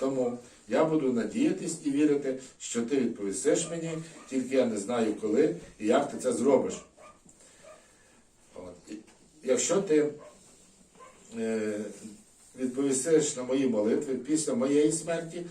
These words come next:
то яка мені користь від того? А якщо ти хочеш відповісти на мої молитви, умоляю тебе, поспіши.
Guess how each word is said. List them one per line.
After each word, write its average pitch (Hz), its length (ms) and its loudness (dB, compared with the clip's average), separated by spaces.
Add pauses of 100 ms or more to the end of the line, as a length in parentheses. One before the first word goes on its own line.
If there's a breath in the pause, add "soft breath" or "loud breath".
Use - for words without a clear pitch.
(200 loud breath)
то 117 100 -2
яка 147 280 2
мені 156 220 -2
користь 117 420 0
від 101 120 -10
того? 85 220 -8 (500 loud breath)
А 110 80 0
якщо - 340 2
ти 160 120 0
хочеш 139 420 0
відповісти 127 440 -4
на 120 100 -2
мої 117 280 0
молитви, 147 500 0 (280 loud breath)
умоляю 113 540 2
тебе, 143 220 -2
поспіши. 127 600 -4